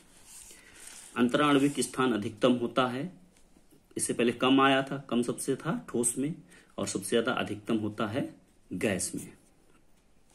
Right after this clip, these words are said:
Next, बर्फ तथा जल हैं।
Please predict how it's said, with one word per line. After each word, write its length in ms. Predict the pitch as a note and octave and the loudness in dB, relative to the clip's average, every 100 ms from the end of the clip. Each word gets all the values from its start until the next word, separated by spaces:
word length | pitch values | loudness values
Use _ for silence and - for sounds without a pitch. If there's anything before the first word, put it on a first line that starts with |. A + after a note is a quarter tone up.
| - - - - - - | -20 -20 -20 -20 -14 -2
Next, 360 | - - - - _ _ - - F#2+ | 0 0 -8 -18 _ _ -20 -8 4
बर्फ 340 | A#2+ D#3 - | 6 6 2
तथा 560 | C3+ - C#3 C#3+ - - _ - | -6 -4 -4 -4 -6 -12 _ -6
जल 320 | F#2 C3+ C3 | 2 2 2
हैं। 440 | G2+ A2+ F#2 - | 2 0 0 -8